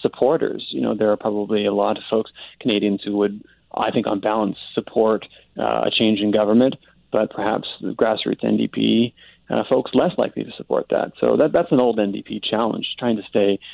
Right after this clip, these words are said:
relevant in the mainstream, but while, you know, keeping the base appeased.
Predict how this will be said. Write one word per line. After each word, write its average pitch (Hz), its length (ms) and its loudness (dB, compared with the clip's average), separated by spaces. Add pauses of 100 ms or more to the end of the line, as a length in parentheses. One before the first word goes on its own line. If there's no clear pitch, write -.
(220)
relevant 107 480 2
in 107 220 -4
the 101 60 -4
mainstream, 101 760 0
but - 120 -6
while, 104 340 0
you 120 60 -2
know, 110 100 -2
keeping 107 260 -4
the 104 60 -2
base 104 280 0
appeased. - 480 -4